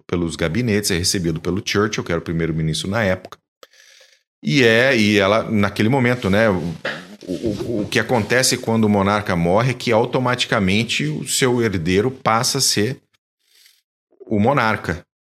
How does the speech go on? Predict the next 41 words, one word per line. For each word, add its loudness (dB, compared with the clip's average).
né? -2
Não, 0
não, 2
não 2
há 4
um, 0
um, 0
um, -2
uma 0
sede 2
vacante -2
como 0
há 0
com -2
o -4
Papa, -2
por -4
exemplo, -2
onde 0
é 4
necessário 2
escolher 2
um 0
novo, -2
uma -2
nova -2
pessoa. -6
Não, -4
já, 0
a -2
nova 0
pessoa -4
já -2
foi -2
escolhida, -4
né? -8
Ela -4
é -2
escolhida -2
no 0
berço. -2